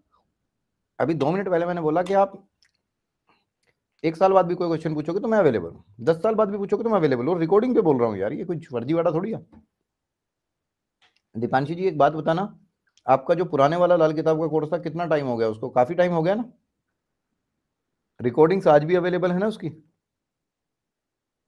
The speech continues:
Generally क्या होता है जुमा जी, एक रूल होता है, जिस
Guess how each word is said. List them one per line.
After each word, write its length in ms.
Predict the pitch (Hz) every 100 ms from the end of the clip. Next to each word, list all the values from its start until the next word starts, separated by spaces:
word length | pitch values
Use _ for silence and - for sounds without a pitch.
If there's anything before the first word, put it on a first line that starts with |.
| _ _ _ _ _ _ _ _ _ _ _ _ _ _ _ _ _ _ 101
Generally 480 | 98 110 143 185
क्या 100 | 175
होता 160 | 165 175
है 60 | 156
जुमा 240 | 139 139 165
जी, 80 |
एक 80 | 190
रूल 280 | 127 131 151
होता 160 | 147 151
है, 60 |
जिस 160 | 139